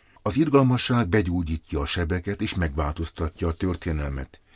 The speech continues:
Nyissuk meg a szívünket az irgalmasság előtt. Az Isten irgalmasság erősebb az ember bűneinél. Erre példa éppen Áháb, hangsúlyozta a pápa. Mi ismerjük a közénk jött Isten fia erejét,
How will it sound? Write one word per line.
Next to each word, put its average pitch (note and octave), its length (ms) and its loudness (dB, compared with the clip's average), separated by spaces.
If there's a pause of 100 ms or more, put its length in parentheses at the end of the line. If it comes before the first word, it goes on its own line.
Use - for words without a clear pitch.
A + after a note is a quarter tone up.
(320)
Nyissuk D3+ 320 2
meg A#2 160 2
a G#2+ 60 0
szívünket F#2+ 540 2
az F2+ 100 -4
irgalmasság E2 840 0
előtt. C#2 460 -8 (540)
Az F2+ 160 0
Isten G2+ 320 2
irgalmasság G#2+ 800 0
erősebb D#2+ 580 -2
az F2+ 140 -4
ember E2 380 0
bűneinél. C#2 840 -2 (160)
Erre C3+ 260 4
példa G#2 380 4
éppen F#2+ 520 0
Áháb, D2 600 -2 (220)
hangsúlyozta D#2+ 680 -4
a D#2 40 -2
pápa. C2+ 520 -6 (680)
Mi C#3+ 120 6
ismerjük G2+ 640 2
a F#2 60 -2
közénk F#2 440 0
jött F2 200 -2
Isten E2+ 380 -2
fia E2 260 -4
erejét, F#2 560 -2